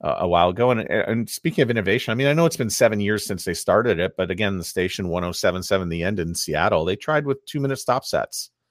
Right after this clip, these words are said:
you know, for, for the longest time, because I think they saw people, you know, with the short attention span. So, you know, you play two minutes of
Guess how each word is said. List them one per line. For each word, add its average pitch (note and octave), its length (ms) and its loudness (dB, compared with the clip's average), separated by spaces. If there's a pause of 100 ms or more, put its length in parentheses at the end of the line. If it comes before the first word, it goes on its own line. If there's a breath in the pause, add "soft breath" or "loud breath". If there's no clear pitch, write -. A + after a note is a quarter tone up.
(400)
you F#2 80 -2
know, F2+ 80 -2
for, E2+ 480 0
for G#2+ 140 -4
the F#2 80 -2
longest E2+ 420 -4
time, F2 220 0
because F#2+ 240 -2
I F#2+ 80 2
think A#2 160 -6
they A#2 80 0
saw A2+ 260 2
people, E2 560 0
you D#2+ 60 -10
know, E2+ 100 -4
with D#2+ 140 -6
the E2 80 -8
short E2+ 220 -4
attention E2 420 -6
span. C#2+ 260 -8
So, F2+ 300 -2 (400 soft breath)
you G2 80 2
know, F#2 40 4
you F2 140 -2
play G#2 240 4
two A2 160 -2
minutes - 500 -2 (140)
of D#2 500 0